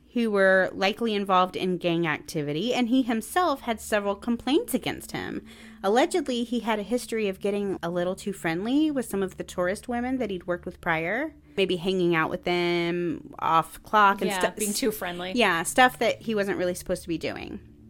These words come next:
Speaker 1: Allegedly, Latin America has a lot of gang activity, and these people can be so dangerous that even the police and military will turn a blind eye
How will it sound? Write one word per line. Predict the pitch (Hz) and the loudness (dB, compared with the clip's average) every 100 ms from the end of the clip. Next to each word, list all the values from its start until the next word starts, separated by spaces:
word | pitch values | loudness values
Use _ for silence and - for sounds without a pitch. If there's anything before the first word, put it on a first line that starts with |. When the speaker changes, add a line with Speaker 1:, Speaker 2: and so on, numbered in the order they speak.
| - - - - | -20 -20 -12 0
Speaker 1:
Allegedly, | 214 208 202 220 220 247 240 | 2 4 4 0 0 0 2
Latin | 185 - | 2 2
America | 202 185 196 202 208 | 2 2 2 2 -2
has | 185 185 | 0 0
a | 165 | 2
lot | 165 151 175 | 2 2 2
of | 208 | 0
gang | 196 196 | -2 0
activity, | 165 - 170 151 151 196 - | -2 -4 -8 -6 -4 -4 -4
and | 214 | -2
these | 180 - | -2 -4
people | - 190 175 | -6 -4 -4
can | 190 | -4
be | 175 170 | -4 -6
so | - 180 240 | -2 0 2
dangerous | 269 156 156 147 175 - | 2 0 0 -2 -4 -4
that | 185 | -4
even | - 196 208 | -4 -4 -2
the | 247 | -4
police | - 208 202 | -4 -6 -6
and | - 196 202 | -6 -2 0
military | 220 320 - 165 156 | 0 -2 -2 -2 -2
will | 180 170 | -2 -4
turn | - 180 175 | -2 -4 -2
a | |
blind | 170 160 165 175 | -2 -2 0 -2
eye | - 214 196 165 | 0 0 0 -4